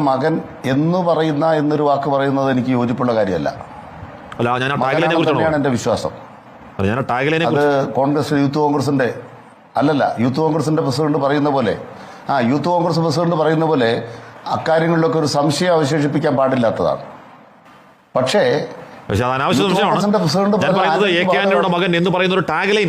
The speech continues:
Speaker 2: എന്നാണ് ഞാൻ പറഞ്ഞത്. ഞാൻ, ഞാൻ ടാഗ് ലൈൻ ആണ്
Speaker 1: അല്ല,
Speaker 2: എന്നൊരു,
Speaker 1: ഞാൻ
Speaker 2: എന്ന് വിശേഷം
Speaker 1: സംശയിച്ചില്ല.
Speaker 2: കൊടുത്തത്.
Speaker 1: ഞാൻ പറഞ്ഞില്ല, ഞാൻ പറഞ്ഞില്ല.
Speaker 2: ആ, താങ്കൾ പറഞ്ഞോളൂ. ആ.
Speaker 1: ഞാൻ, ഞാൻ, ഞാൻ, ഞാൻ സംശയം പറഞ്ഞില്ല. സംശയം പറഞ്ഞില്ല എന്ന് പറയുന്നതെന്ന് പറയുമ്പോൾ ഇന്നത്തെ പൊളിറ്റിക്കൽ പശ്ചാത്തലത്തിൽ ഒരു പ്രശ്നം വരും. ഇന്ന് യൂത്ത് കോൺഗ്രസിന്റെ പ്രസിഡന്റും മഹിളാ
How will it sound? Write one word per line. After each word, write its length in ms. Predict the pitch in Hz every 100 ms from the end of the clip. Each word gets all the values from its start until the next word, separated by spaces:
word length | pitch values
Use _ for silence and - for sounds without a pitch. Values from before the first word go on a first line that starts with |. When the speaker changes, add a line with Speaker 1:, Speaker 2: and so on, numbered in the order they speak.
| 160
Speaker 2:
എന്നാണ് 180 | 180 175
ഞാൻ 80 | 151
പറഞ്ഞത്. 200 | 127 110
ഞാൻ, 80 | 139 135 131
ഞാൻ 100 | 151 147
ടാഗ് 180 | 147 175
ലൈൻ 120 | 202 185
ആണ് 80 | 180
Speaker 1:
അല്ല, 40 |
Speaker 2:
എന്നൊരു, 240 | 175 185 170
Speaker 1:
ഞാൻ 80 | 180
Speaker 2:
എന്ന് 80 | 226
വിശേഷം 120 | 190
Speaker 1:
സംശയിച്ചില്ല. 320 | 160 180 190 -
Speaker 2:
കൊടുത്തത്. 200 | 117 107
Speaker 1:
ഞാൻ 100 | 190 208
പറഞ്ഞില്ല, 300 | 220 233 196 135
ഞാൻ 100 | 147 190
പറഞ്ഞില്ല. 280 | 208 208 165 104
Speaker 2:
ആ, 40 | 90
താങ്കൾ 140 | 113 143
പറഞ്ഞോളൂ. 220 | 139 117 82
ആ. 40 | 85 69 120
Speaker 1:
ഞാൻ, 140 | 160 208 151
ഞാൻ, 100 | 123 - 135
ഞാൻ, 100 | - 135
ഞാൻ 160 | 151 214 202
സംശയം 340 | 208 190 220 208
പറഞ്ഞില്ല. 280 | 214 185 123 78 - -
സംശയം 360 | 123 143 160 208 196
പറഞ്ഞില്ല 300 | 190 185 170 135
എന്ന് 160 | 156 202 185
പറയുന്നതെന്ന് 380 | 185 190 190 180
പറയുമ്പോൾ 260 | 180 175 170
ഇന്നത്തെ 320 | 190 185 190 185 - - -
പൊളിറ്റിക്കൽ 400 | 147 160 175 185 151 165
പശ്ചാത്തലത്തിൽ 520 | 165 180 170 165 180 170
ഒരു 60 | 165
പ്രശ്നം 220 | - 160
വരും. 140 | 101 - - - - - - - 135
ഇന്ന് 220 | 202 208 190 175
യൂത്ത് 160 | 185 214
കോൺഗ്രസിന്റെ 360 | 208 196 208 170
പ്രസിഡന്റും 400 | 143 127 110 135 - - - - - - 117
മഹിളാ 280 | 143 190